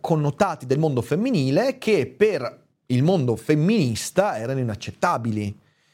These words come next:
Attenzione, Roth non ha mai scritto cose sessiste, cose, eh, che potessero effettivamente offendere il genere femminile o cose del genere. Ha scritto dell'uomo, dei suoi vizi, delle sue perversioni, sì, e ne ha scritto anche molto bene. E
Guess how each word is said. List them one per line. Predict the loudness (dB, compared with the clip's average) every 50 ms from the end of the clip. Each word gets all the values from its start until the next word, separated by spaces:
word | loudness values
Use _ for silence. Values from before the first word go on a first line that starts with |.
| _ -12
Attenzione, | -4 -2 -2 -2 0 0 0 0
Roth | 0 0 -2 -2
non | -2 -2 0
ha | 0
mai | 0 0 -2
scritto | -2 -2 -6 -6 -6 -6 -4
cose | -2 -2 -2 0 -2 -4
sessiste, | -6 -6 -8 -8 -8 -8 -6 -4 -2 0 0 -2 -2 -4 -2 0 0 0
cose, | 0 0 0 0 0 0 0 0 0 0 -2 -4 -8 -16 _ _ _ _ _ -4
eh, | -2 0 0 2 0 -2
che | 0 -2 -4 -2
potessero | -2 -2 -2 -2 -2 -2 -2 -2
effettivamente | -2 -2 -2 -6 -4 -2 -2 0 -2 -2 -2
offendere | -2 -4 -4 -6 -2 0 0 2 2 0 2 2 2 2 2 2 0 0 -2 -4 -6 -14 _ _
il | -6 -4 -2
genere | -2 0 -2 -2 -2
femminile | -2 -2 -2 -2 -2 -2 -2 0 0 2 2
o | 0
cose | 0 -2 -4 -2
del | -2 -4
genere. | -4 -4 -4 -4
Ha | -4
scritto | -4 -4 -6 0 0 0 0 -2 -8 -16 _
dell'uomo, | -2 0 2 4 4 4 2 2 0 0 0
dei | 0 0 0
suoi | 0 0 0
vizi, | 0 0 -2 -2 -2 0
delle | 0 0 0
sue | 0 -4 -2
perversioni, | 0 0 2 2 0 0 -2 -4 -2 0 0 0 0 -2
sì, | -4 -4 -4 -2 0 0
e |
ne | 0 0
ha | -2
scritto | -2 -4 -2 -2 -2
anche | -2 -2 -2 -2
molto | -2 -2 -2 0 -2 0
bene. | 0 0 0 0 -2 -4 -4 -6 -6 -10 -14 _ _ _ _ _ _ _ _ _ _ _ _ _ _ -6
E | -4 -2 -2 0 -2 -4 -4 -8 _ _